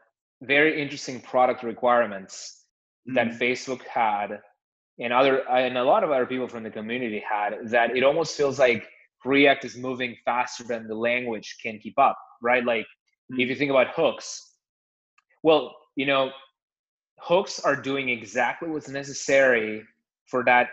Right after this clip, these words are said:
Speaker 1: abstraction, and yet the language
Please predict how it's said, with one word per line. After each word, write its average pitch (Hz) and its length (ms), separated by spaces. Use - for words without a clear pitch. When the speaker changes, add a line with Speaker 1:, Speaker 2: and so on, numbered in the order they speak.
Speaker 1:
abstraction, 127 840
and 131 180
yet 131 260
the 131 160
language 131 1120